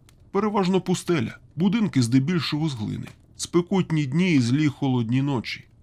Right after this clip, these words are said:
Це тому, що у нас тут є Гіла, а у них там Ніл. Щоправда, він значно більший і потужніший. Чи ви, хлопці, чули про це?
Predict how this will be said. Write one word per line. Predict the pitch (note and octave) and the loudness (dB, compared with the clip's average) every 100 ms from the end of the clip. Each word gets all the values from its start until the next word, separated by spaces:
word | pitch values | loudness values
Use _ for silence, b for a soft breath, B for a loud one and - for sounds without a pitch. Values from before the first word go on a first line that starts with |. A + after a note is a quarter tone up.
| _ | _
Це | - G#3+ | -4 0
тому, | F3 F3+ A3 D#3 | 2 2 2 0
що | - C#3 | 0 0
у | D3 | 2
нас | F#3 F3 | 2 0
тут | F#3 F3+ | -2 -2
є | E3+ F3 | 0 0
Гіла, | D#3 F#3+ A#2+ - - b b | 0 -2 -2 -4 -10 b b
а | - | 0
у | F#3+ A#3+ | 0 2
них | A#3+ - | 0 -2
там | - C3+ C3+ - | 0 0 0 0
Ніл. | C3+ G#2+ G#2 - - - | 0 0 -2 -10 -20 -14
Щоправда, | - C3 C3 A#3+ F#3 E3+ D3+ B2+ | -2 -2 2 0 2 4 4 4
він | E3+ G3 | 4 4
значно | B2+ D3+ D#3+ - D#3+ | 2 0 0 0 0
більший | D3 F#3+ F#3+ A2 - A2+ | 2 2 0 0 -2 0
і | A#2 | 0
потужніший. | C#3 C3+ G3+ D#3+ G2+ - - - | 0 0 0 0 -2 -8 -12 -12
Чи | - D#3 | -2 0
ви, | D#3 F#3 F3 | 2 2 0
хлопці, | - E3+ E3 - F3 D#3 | 0 0 0 -2 -4 -2
чули | - B3+ G#3 | 0 0 -2
про | G#2+ | -4
це? | - - | -8 -12